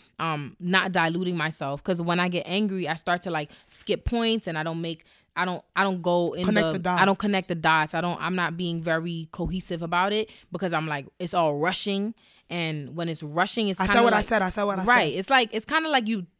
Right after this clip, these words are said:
Speaker 1: turning on the hot water, you know, like, automatically.
Speaker 2: And you're
Speaker 1: And
Speaker 2: like,
Speaker 1: it scalds you.
Speaker 2: right.
Speaker 1: Like,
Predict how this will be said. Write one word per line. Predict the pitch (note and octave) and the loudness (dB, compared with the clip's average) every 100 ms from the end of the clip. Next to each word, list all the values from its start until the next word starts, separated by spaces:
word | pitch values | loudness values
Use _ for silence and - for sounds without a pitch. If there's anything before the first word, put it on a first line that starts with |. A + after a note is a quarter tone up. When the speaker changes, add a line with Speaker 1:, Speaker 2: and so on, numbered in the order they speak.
| _ | _
Speaker 1:
turning | - A#3+ A3+ G#3+ | -6 0 0 0
on | G#3 | 0
the | F3+ | -2
hot | D#3 F3+ D#3+ | 2 2 4
water, | E3 D3+ C#3 - _ _ _ _ | -2 -2 -4 -10 _ _ _ _
you | F3 | -6
know, | E3 E3 | -4 -2
like, | D#3 - | -4 -2
automatically. | E3 E3+ E3 D#3 D#3 C3+ B2+ - | 0 2 4 2 2 -8 -12 -6
Speaker 2:
And | F3+ | -2
you're | F3+ F3+ | 0 2
Speaker 1:
And | F3 | 2
Speaker 2:
like, | |
Speaker 1:
it | E3+ | 0
scalds | - - G#3+ G3+ D#3+ | 2 8 10 8 4
you. | D3 B2+ | -4 -4
Speaker 2:
right. | F3 F3+ E3 F3 | 0 0 -2 0
Speaker 1:
Like, | F3+ | 2